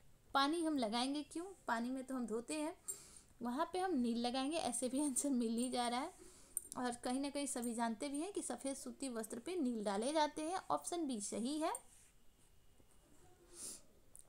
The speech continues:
आते हैं अपने नेक्स्ट क्वेश्चन पे। नेक्स्ट क्वेश्चन है हमारा कि शादी बुनाई है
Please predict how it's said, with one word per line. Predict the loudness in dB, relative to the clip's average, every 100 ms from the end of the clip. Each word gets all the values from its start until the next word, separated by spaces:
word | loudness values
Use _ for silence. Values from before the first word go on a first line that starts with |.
| -20 -8
आते | -6 0 2
हैं | 2
अपने | 2 2
नेक्स्ट | 2 2 2
क्वेश्चन | 0 2 -2
पे। | -2 -6 -8 -20 -20 -20 -20 -20 -20 -20 -20 -20 -20 -20 -20 -20 -20 -20 -20 -20 -20 -20 -14 -2
नेक्स्ट | 0 0 0
क्वेश्चन | 0 0 0
है | 2
हमारा | 4 6 6 4 0 -6 -20 -20 -20 -20 -20 -20 -20 -20 -20 -20 -20 -20 -20 -20 -16 -16 -12 -16 -16 -20 -20 -20 -20 -20 -20 -20 -20 -20 -20 -20 -20 -20 -20 -20 -20 -20 -20 -6
कि | -2
शादी | 2 6 6 8 6
बुनाई | 6 6 6 4
है | 2 2 2